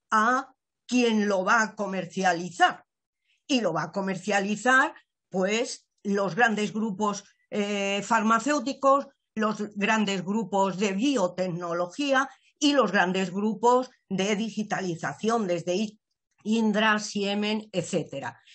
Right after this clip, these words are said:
Pero una cosa que quería comentaros sobre, eh, cómo el, el cálculo que hacen para decir que el impacto va a ser magnífico,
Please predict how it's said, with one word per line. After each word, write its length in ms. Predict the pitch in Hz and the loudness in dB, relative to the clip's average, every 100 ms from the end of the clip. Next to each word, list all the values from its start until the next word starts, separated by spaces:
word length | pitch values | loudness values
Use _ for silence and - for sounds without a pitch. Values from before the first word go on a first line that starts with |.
| - - | -12 -2
Pero 180 | 233 | 2
una 200 | 349 339 | 4 2
cosa 360 | 349 339 277 254 | 2 -2 -2 -2
que 180 | 214 202 | -2 -4
quería 340 | 196 226 254 | -2 0 2
comentaros 960 | 247 220 208 202 233 226 185 160 160 _ _ _ | 0 -2 -4 -2 2 2 0 -6 -12 _ _ _
sobre, 680 | - 254 240 185 160 - _ _ - | -2 2 4 2 0 -4 _ _ -6
eh, 220 | 180 170 | -6 0
cómo 280 | 320 302 294 | 2 4 4
el, 220 | 214 - - | 2 -4 -10
el 300 | 220 202 208 | -4 -4 0
cálculo 580 | 359 285 - 202 185 | 0 0 -2 0 0
que 160 | 180 185 | 0 0
hacen 520 | 196 - 180 160 - _ _ | 0 0 -4 -4 -8 _ _
para 320 | - 202 190 175 | 2 4 6 4
decir 460 | 175 175 214 202 | 0 0 0 0
que 100 | 190 | 0
el 80 | 175 | -2
impacto 480 | 170 160 190 190 180 | -2 0 -2 0 -2
va 100 | 170 | -2
a 40 | |
ser 300 | 165 185 180 - | -2 -4 -2 -4
magnífico, 1040 | 175 160 175 240 277 - 185 170 208 | -2 0 2 2 0 -4 -4 -2 -2